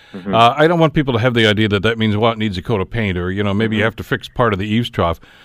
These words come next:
Speaker 2: You've
Speaker 1: Yeah.
Speaker 2: got units right now that are uninhabitable because of the work that needs to be done.
Speaker 1: That's right, and I think Tevye in his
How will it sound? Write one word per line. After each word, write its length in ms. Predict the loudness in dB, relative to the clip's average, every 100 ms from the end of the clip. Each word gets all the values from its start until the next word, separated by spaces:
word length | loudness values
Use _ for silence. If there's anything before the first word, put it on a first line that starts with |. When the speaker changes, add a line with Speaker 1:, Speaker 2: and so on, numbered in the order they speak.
| -6
Speaker 2:
You've 220 | -2 2
Speaker 1:
Yeah. 80 | 2
Speaker 2:
got 80 | 4
units 320 | 2 2 0
right 140 | -2
now 180 | 0 2
that 140 | 2 2
are 180 | 0
uninhabitable 720 | 2 2 2 0 0 0 0 -2
because 340 | -2 -2 -2
of 100 | -2
the 80 | -2
work 220 | -2 -2
that 100 | -4
needs 180 | -6 -4
to 80 | -4
be 100 | -4
done. 240 | -4 -8 -14 _ _ 0
Speaker 1:
That's 240 | 0 6
right, 180 | 6 4
and 140 | 2
I 80 | 0
think 240 | 0 -4 0
Tevye 360 | 0 2 0
in 60 | 0
his 120 | -4